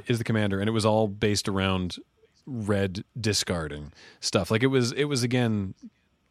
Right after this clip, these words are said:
on flavor, but not actually as functional <laughs> as the Tree Folk deck. Um, and another player at the table cast, uh,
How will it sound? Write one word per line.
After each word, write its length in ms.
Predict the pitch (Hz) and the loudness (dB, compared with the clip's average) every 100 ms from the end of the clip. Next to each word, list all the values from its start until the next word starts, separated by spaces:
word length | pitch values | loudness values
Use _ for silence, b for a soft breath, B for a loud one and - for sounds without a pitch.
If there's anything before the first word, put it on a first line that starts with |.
| _ - - | _ -10 0
on 160 | 123 | 0
flavor, 400 | 104 113 104 92 | 2 0 0 0
but 220 | 85 98 87 | -2 -4 -4
not 300 | - 101 101 - | -4 -4 -4 -6
actually 420 | 104 - 104 92 | -6 -4 -2 -2
as 120 | 82 | -2
functional 520 | - 110 - 131 127 | -2 -2 0 0 0
<laughs> 40 | - | 0
as 140 | 123 | -2
the 80 | - | -2
Tree 220 | - 147 | 0 0
Folk 240 | 135 143 139 | 2 -2 0
deck. 260 | 147 156 - B B B B B - | -4 -4 -14 B B B B B -2
Um, 400 | 120 113 104 95 _ b b b b _ _ - | 0 2 0 -4 _ b b b b _ _ -2
and 180 | 117 110 | 2 4
another 240 | 110 120 | 4 2
player 220 | 113 113 | 2 2
at 60 | 107 | 2
the 80 | 98 | 0
table 320 | 110 87 98 | 0 0 -2
cast, 480 | - 92 92 - - - | 0 -2 0 -2 -8 -10
uh, 420 | 90 87 82 80 | -8 -6 -6 -8